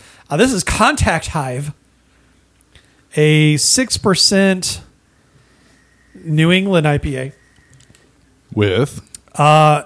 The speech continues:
Speaker 1: <clears throat> it's a New England I P A brewed with El Dorado, Citra, local wildflower honey,
Speaker 2: Mm.
Speaker 1: tangerine peel, purple haze, and tangy terpenes.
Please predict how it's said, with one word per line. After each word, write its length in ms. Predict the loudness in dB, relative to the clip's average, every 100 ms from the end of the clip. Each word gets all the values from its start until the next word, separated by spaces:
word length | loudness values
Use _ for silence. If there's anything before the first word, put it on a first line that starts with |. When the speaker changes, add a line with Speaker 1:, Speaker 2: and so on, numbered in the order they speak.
| -6
Speaker 1:
<clears throat> 500 | -2 2 2 0 -6 -12 _ -20 _ _ _ _ -4
it's 120 | -2
a 40 | 2
New 140 | 2
England 240 | 4 4
I 80 | 4
P 160 | 4 6
A 140 | 4
brewed 240 | 6 4 4
with 160 | 2 2
El 120 | 2
Dorado, 460 | 4 2 2 0
Citra, 680 | -2 -2 -2 0 2 2 2 -4
local 460 | -2 0 2 2 2
wildflower 800 | 0 0 -2 -4 -2 0 0
honey, 500 | -4 -6 -6 -6 -4
Speaker 2:
Mm. 340 | 0 2 0 -4 _ _ _ _ _ _ _ _ _
Speaker 1:
tangerine 720 | -2 0 2 2 2 0 0 0
peel, 480 | 0 0 0 -4 -8 _ _ _ _ _ _ _ _ -2
purple 340 | 0 2 4
haze, 320 | 6 4 2
and 100 | 0
tangy 300 | -2 -2 -4
terpenes. 600 | -4 -4 -2 -4 -6 -10